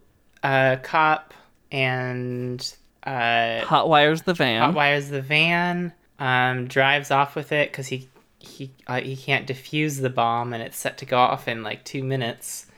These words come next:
Speaker 1: And the cop, like,
Speaker 2: Mm-hmm.
Speaker 1: jumps onto the van and is, like, trying to shoot at him in through the window.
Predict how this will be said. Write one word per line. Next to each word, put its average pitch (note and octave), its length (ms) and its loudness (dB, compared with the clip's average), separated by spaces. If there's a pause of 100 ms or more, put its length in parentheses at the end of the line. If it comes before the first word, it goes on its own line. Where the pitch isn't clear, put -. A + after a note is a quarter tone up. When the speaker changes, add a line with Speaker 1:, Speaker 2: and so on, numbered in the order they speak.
(360)
Speaker 1:
And C3 160 -4
the C3 60 -4
cop, C#3+ 380 2
like, D3 160 4
Speaker 2:
Mm-hmm. C#3+ 100 0
Speaker 1:
jumps C#3+ 340 0
onto C#3+ 220 0
the C#3 100 -6
van C3+ 500 2
and B2+ 140 -2
is, A#2 140 -6
like, B2+ 220 -2
trying C#3 180 -2
to B2 60 -4
shoot C#3+ 320 -2
at C3+ 200 4
him C3 160 -2
in C3 160 -4
through C3+ 220 0
the B2+ 100 -4
window. C3 840 0